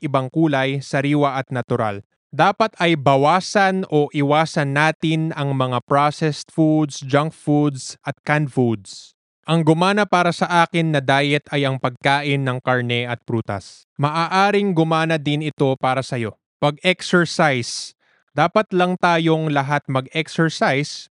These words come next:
para manatiling malusog at malakas ang katawan. Importanteng magpapawis, mapadaloy ang mga dugo, mapatibok ng mabilis ang puso, maunat ang mga kasukasuan, ma-challenge ang mga muscle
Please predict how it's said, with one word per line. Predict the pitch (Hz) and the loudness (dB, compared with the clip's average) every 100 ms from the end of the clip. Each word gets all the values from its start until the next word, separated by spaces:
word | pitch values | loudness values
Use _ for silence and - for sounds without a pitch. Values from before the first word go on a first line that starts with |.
| _ | _
para | - 143 170 | -2 2 2
manatiling | 170 160 151 - 185 190 185 | 2 2 0 0 2 2 2
malusog | 175 143 143 - 185 185 | 2 2 0 2 2 2
at | 147 139 | -2 -4
malakas | 139 131 - 147 147 147 | -2 -2 0 0 0 -4
ang | 135 | -4
katawan. | 131 123 120 117 107 101 _ _ _ | -4 -2 0 0 -2 -10 _ _ _
Importanteng | 135 135 151 143 - 151 151 147 147 147 | -4 0 2 2 2 0 0 -2 0 0
magpapawis, | 139 131 - 127 196 214 220 214 - - - | 0 -2 0 0 2 2 0 -2 -4 -10 -6
mapadaloy | 127 131 127 139 139 139 139 | -4 -2 0 2 2 2 0
ang | 135 127 | -4 -2
mga | 123 120 | -2 -2
dugo, | 123 123 190 185 _ _ _ - | -2 2 0 0 _ _ _ -4
mapatibok | 143 143 143 147 139 202 220 | -2 0 0 -2 2 2 2
ng | 180 170 156 | -2 0 0
mabilis | 143 139 156 214 - | 0 0 -2 -4 -4
ang | 160 156 | -6 -4
puso, | 240 233 156 160 170 | -4 2 2 2 -2
maunat | - 131 147 170 180 170 - - | -8 -2 2 2 2 0 -2 -6
ang | 147 | -2
mga | 139 135 131 | -2 -2 -2
kasukasuan, | 123 139 202 190 147 226 180 151 165 - _ _ | -4 -4 -2 -2 -2 -2 0 0 0 -6 _ _
ma-challenge | 147 147 - 170 175 190 190 - | -6 -4 0 0 2 0 0 -2
ang | 170 165 | -4 -2
mga | 147 143 | -2 -2
muscle | 135 135 180 - 147 131 | -2 0 0 0 0 0